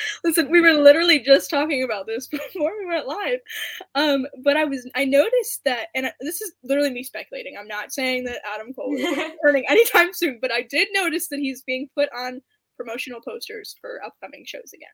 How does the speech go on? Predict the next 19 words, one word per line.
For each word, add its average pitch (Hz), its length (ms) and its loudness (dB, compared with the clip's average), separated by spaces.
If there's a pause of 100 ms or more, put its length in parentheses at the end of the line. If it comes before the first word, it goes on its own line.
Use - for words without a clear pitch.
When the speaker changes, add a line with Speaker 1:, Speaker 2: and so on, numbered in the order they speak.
Speaker 1:
So - 140 -20 (360)
Speaker 2:
Mm-hmm. 208 260 -16 (180)
Speaker 1:
whether 302 220 -2
we 339 140 -2
see 294 240 -6
him 294 160 -6
soon 254 220 -8
or 226 80 -12
not, 233 280 -6
I 196 80 -10
don't 214 280 -12
know. 220 320 -14 (340)
But 269 180 0
I 247 280 -2
do 262 200 -6 (140)
feel 269 280 -4
like 240 360 -6 (380)
that 226 180 -2
is - 380 -2